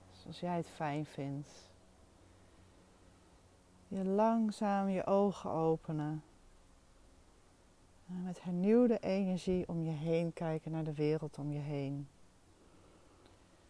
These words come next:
Verwonderd over wat je allemaal ziet. Verwonderd over het leven dat overal aanwezig is. En ik nodig je uit om vandaag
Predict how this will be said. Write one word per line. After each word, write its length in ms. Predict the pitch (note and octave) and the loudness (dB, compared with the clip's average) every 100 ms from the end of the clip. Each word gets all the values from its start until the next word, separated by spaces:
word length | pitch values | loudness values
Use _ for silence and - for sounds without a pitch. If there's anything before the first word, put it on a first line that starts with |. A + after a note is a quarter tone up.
| - - - - - - - | -20 -20 -20 -20 -20 -20 -20
Verwonderd 920 | - - C#3 D#3+ E3+ D#3 D3+ D3 - - | -8 -4 2 2 2 2 0 -2 -10 -6
over 320 | D3 C#3+ D3 | -4 -4 -4
wat 220 | C#3 D#3+ | -4 -4
je 80 | - | -4
allemaal 360 | C#3+ C#3+ C#3+ C#3 | -6 -4 -4 -6
ziet. 380 | - C3+ - - - - - - - - | -6 -8 -8 -20 -20 -20 -20 -20 -20 -20
Verwonderd 720 | - D#3 C3+ D#3+ E3 D#3 - - | -14 -10 -4 -2 -2 -4 -6 -6
over 500 | D#3 D3+ D3+ D3 D3 - - - - | -4 -4 -4 -6 -8 -14 -20 -20 -20
het 140 | - - | -14 -2
leven 460 | E3 F3+ F3+ - | 0 2 0 -4
dat 160 | D3+ - - | -8 -10 -2
overal 920 | E3+ E3+ F3 - D#3+ D#3 D3+ D3+ D3+ - - - - | 2 2 0 -6 -6 -4 -2 -2 -6 -10 -20 -20 -10
aanwezig 680 | D#3 D3 C#3 C#3 - - | -6 -4 -4 -4 -8 -12
is. 360 | C3+ C3+ - - - - - - - - - - - - - - - - - - - - - - - - - - - - - - - - - - - - - - - - - | -12 -12 -16 -20 -20 -20 -20 -20 -20 -20 -20 -20 -20 -20 -20 -20 -20 -20 -20 -20 -20 -20 -20 -20 -20 -20 -20 -20 -20 -20 -20 -20 -20 -20 -20 -20 -20 -20 -20 -20 -20 -20 -14
En 560 | G3 G3 F#3+ F#3 F3+ F3 | -10 -6 -4 -4 -2 -4
ik 80 | E3 | -4
nodig 280 | F3 E3+ - | -2 -2 -2
je 160 | - - | -6 -4
uit 380 | D3+ D#3 D#3+ | -2 -2 -4
om 300 | - D#3 D3+ D3+ | -6 -6 -6 -8
vandaag 720 | - E3 D3 D3 D3+ - - | -8 -4 -4 -4 -6 -10 -20